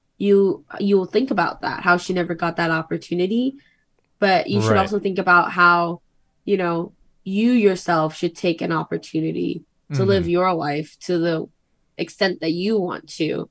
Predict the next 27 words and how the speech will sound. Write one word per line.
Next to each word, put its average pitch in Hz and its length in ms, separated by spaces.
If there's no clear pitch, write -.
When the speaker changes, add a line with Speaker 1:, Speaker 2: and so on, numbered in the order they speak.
Speaker 2:
Exactly. 104 640
Speaker 1:
in 196 280
remembering 180 680
her, 50 360
because 202 260
she 220 140
never 175 260
got 165 260
that - 180
opportunity - 800
to, - 360
you 180 120
know? 196 180
Speaker 2:
I 123 100
like 143 280
that. 95 320
Yeah, 123 260
yeah, 123 60
yeah, 120 140
yeah. 107 200
I 127 100
also 120 300
never 120 240
thought 143 200
of 127 120
that. 98 220
Um, 107 520